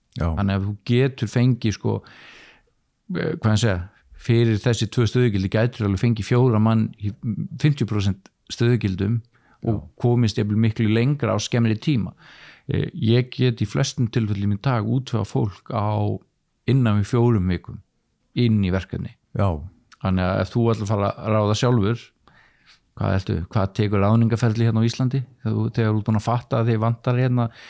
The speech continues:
Speaker 2: nýjan starfsmann, að taka fjóra til sex mánuði.
Speaker 1: Já.
Speaker 2: Á, á sama tíma getum við startað projekti á fjórum vikum.
Speaker 1: Þannig að þetta er ekki bara,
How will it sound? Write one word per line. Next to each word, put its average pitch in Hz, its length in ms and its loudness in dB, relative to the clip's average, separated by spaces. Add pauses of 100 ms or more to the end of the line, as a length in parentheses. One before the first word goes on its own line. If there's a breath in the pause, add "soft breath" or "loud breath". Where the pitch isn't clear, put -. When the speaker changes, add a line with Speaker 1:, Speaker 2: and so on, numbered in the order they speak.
(160 loud breath)
Speaker 2:
nýjan 120 260 6
starfsmann, 127 420 0
að 92 100 -2
taka 104 180 -2
fjóra 113 360 0
til - 80 -8
sex - 260 -4
mánuði. 123 380 0 (180)
Speaker 1:
Já. 82 300 -2 (540)
Speaker 2:
Á, 101 340 -2
á 98 100 0
sama 101 300 0
tíma 104 260 0
getum 107 280 -2
við 107 100 -2
startað 110 400 -4 (320 soft breath)
projekti 113 420 -2
á 104 80 0 (140)
fjórum 110 360 2
vikum. 123 280 -2 (440 loud breath)
Speaker 1:
Þannig 107 160 4
að 104 40 6
þetta 110 120 4
er 107 80 4
ekki 90 200 -2
bara, 120 520 2